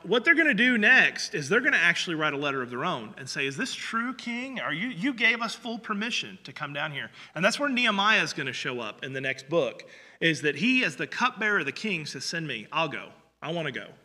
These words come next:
And he weeps because he's so worried about the people that are there. Uh, any other thoughts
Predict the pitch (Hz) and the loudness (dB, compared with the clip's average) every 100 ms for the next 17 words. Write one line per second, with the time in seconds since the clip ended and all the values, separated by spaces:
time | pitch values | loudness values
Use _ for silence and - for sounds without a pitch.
0 | _ _ _ - 135 156 143 180 302 - | _ _ _ -8 -4 -2 0 2 2 0
1 | - - - - _ - 135 147 135 160 | -6 -8 -10 -14 _ -8 -6 -4 -4 -6
2 | 131 202 202 170 180 170 143 135 131 - | -6 -4 -2 -2 0 0 0 -4 -8 -8
3 | 139 123 117 110 120 123 - - _ _ | -8 -10 -10 -8 -6 -6 -6 -12 _ _
4 | _ _ _ _ _ _ - 151 143 - | _ _ _ _ _ _ -8 -4 -2 0
5 | 254 330 311 - 151 110 - - | 2 2 2 2 0 -2 -8 -10